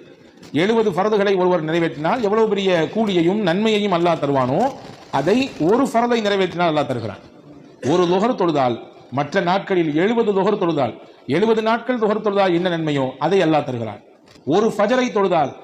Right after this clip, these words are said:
மற்ற நாட்களிலே, பிற மாதங்களிலே எழுபது ஃபஜரை தொழுகிற அளவிற்குண்டான நன்மையை, அந்த பாக்கியத்தை அல்லாஹ் ரமதானிலே தருகிறான். இப்ப நன்மைகளில் இரட்டிப்பான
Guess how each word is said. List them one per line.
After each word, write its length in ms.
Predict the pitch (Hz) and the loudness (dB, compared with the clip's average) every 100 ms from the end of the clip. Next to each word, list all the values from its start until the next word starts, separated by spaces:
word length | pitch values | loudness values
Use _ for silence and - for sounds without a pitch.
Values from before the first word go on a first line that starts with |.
| - | -8
மற்ற 300 | 143 156 220 | -6 -2 0
நாட்களிலே, 520 | 202 202 208 196 180 | 0 0 0 0 0
பிற 180 | 180 202 | 0 2
மாதங்களிலே 560 | 196 233 214 185 160 139 - - - | 2 0 0 0 0 -2 -6 -16 -4
எழுபது 440 | 156 233 269 262 | 0 2 2 0
ஃபஜரை 300 | 214 240 254 | 0 0 0
தொழுகிற 280 | 220 220 214 | 0 0 2
அளவிற்குண்டான 640 | 196 202 208 196 185 180 170 | 2 2 0 -2 -2 -2 -2
நன்மையை, 540 | 160 170 151 143 131 - | -4 -2 -2 -2 -4 -10
அந்த 220 | - 175 160 | -8 -4 0
பாக்கியத்தை 640 | 165 175 160 147 143 139 | 0 0 -2 -2 -4 -4
அல்லாஹ் 260 | 147 156 139 | -2 -2 0
ரமதானிலே 380 | 147 147 131 123 | 0 -2 0 -2
தருகிறான். 380 | 120 113 110 104 - - - - | -4 -6 -6 -12 -20 -20 -20 -6
இப்ப 120 | 139 | -2
நன்மைகளில் 720 | 139 165 254 269 262 240 254 233 | 0 0 2 2 2 0 0 0
இரட்டிப்பான 580 | 196 - 233 226 202 | -2 -2 -4 -2 0